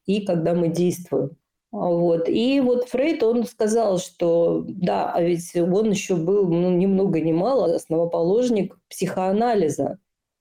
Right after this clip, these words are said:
То есть, что такое психоанализ вкратце, очень вкратце, у Фрейда, прошу прощения.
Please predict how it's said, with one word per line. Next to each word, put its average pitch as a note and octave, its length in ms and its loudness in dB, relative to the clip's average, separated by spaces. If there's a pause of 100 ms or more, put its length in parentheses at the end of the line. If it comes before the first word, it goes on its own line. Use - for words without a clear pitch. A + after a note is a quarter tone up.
(120)
То G#3+ 140 2
есть, G3 140 0
что - 120 -4
такое F3+ 180 0
психоанализ E3 760 -2
вкратце, - 600 -8
очень D#3 360 -4
вкратце, F#3 540 -6
у D#3+ 280 -2
Фрейда, F3 380 -2
прошу D#3 360 -6
прощения. D3 640 -4